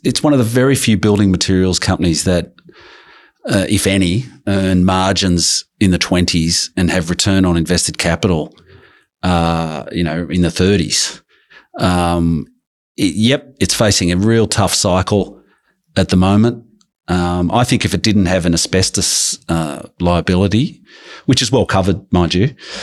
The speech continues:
um, if they didn't have that, the company would be taken over for sure by now. Um, I think it's a perfect Warren Buffett company. Um,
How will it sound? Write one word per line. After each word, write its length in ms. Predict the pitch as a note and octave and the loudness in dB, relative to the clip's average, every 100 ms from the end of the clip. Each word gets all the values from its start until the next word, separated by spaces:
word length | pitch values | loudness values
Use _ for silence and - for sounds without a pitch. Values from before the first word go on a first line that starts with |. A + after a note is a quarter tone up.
| - - - | -14 -16 -6
um, 480 | A2 A2 G#2 G2+ G2 | 0 2 2 2 2
if 220 | G2+ G#2 | 0 0
they 160 | - G2 | 2 0
didn't 360 | F2 A2+ G2+ F#2 | 0 0 0 0
have 280 | G2+ G2 | 0 0
that, 180 | F#2+ E2 | 0 -2
the 80 | - | -2
company 320 | - D#2 D2+ | -2 -2 -2
would 160 | D#2+ D#2 | -4 -4
be 320 | C#2+ B1 - - _ _ B2 _ | -6 -6 -12 -20 _ _ -20 _
taken 320 | E3 D3+ C3 | -4 -2 -2
over 320 | D#3 D#3 - - _ | -4 -4 -6 -10 _
for 140 | - E2 | -6 -4
sure 440 | - E2 D#2 - - | -2 -2 -2 -6 -6
by 160 | E2+ D2+ | -6 -6
now. 420 | D#2 D2+ - - _ | -8 -10 -14 -16 _
Um, 320 | E2+ D2+ D2+ | -10 -10 -4
I 60 | C#2 | 0
think 120 | G#2 | 2
it's 80 | G2+ | 0
a 60 | - | 0
perfect 560 | B2 B2+ A#2 - - | 2 2 2 -4 -2
Warren 260 | G#2 F#2 E2+ | 2 2 2
Buffett 560 | F2+ - - - _ - | 0 0 -4 -6 _ -2
company. 460 | A#2+ D3 D3+ - _ _ _ - - - | 0 2 0 -2 _ _ _ -20 -14 -6
Um, 640 | F2 F2 F2 E2+ E2+ E2+ | -2 0 0 0 0 0